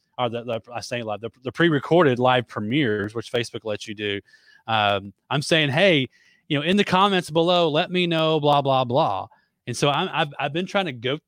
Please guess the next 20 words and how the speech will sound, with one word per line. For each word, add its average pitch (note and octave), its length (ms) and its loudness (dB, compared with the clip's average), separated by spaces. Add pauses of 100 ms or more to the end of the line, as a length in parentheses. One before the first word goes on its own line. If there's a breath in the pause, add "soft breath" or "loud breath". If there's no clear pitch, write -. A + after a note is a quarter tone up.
(100)
people A2 320 -6
a - 40 -6
little F#2+ 140 -8
bit, F2+ 240 -14
trying C3 200 -6
to C#3+ 60 -6
get B2 200 -2
'em C#3+ 120 -2
to A#2+ 60 -4
talk, C3+ 380 0
even E3 300 0
during D#3+ 180 2
that C#3 180 0
live A#2+ 240 2
premiere. D3+ 280 2
And C#3 160 0
some G#3 260 4
have E3+ 220 4
no C3+ 300 4
idea C3 440 4